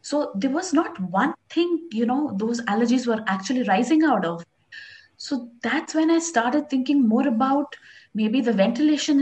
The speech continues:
is not okay in my house. Maybe, you know, too much central heating is going on. Maybe there's too much air conditioning, you know, all on the time.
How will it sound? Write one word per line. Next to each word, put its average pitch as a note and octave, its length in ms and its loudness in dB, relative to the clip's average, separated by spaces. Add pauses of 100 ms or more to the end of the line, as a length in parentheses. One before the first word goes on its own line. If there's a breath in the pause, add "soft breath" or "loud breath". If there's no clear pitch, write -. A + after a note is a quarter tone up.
(100)
is - 380 -6
not G3+ 260 -2
okay A3 320 0
in A#3+ 140 2
my A#3 100 4
house. G#3 420 0
Maybe, G#3 400 0 (340)
you G3 100 -2
know, G3+ 400 -2
too A#3+ 100 2
much A3 200 0
central A3+ 300 -2
heating D4+ 300 4
is C#4 80 2
going C4+ 300 2
on. F3 180 0
Maybe G3 220 0
there's G#3 280 -6
too B3+ 160 -2
much A#3 320 -2 (400 loud breath)
air D4 120 0
conditioning, C#4+ 680 2
you G#3+ 80 0
know, G#3 160 0
all A3 300 2
on A3 260 2
the A3+ 80 -2
time. A#3 420 -2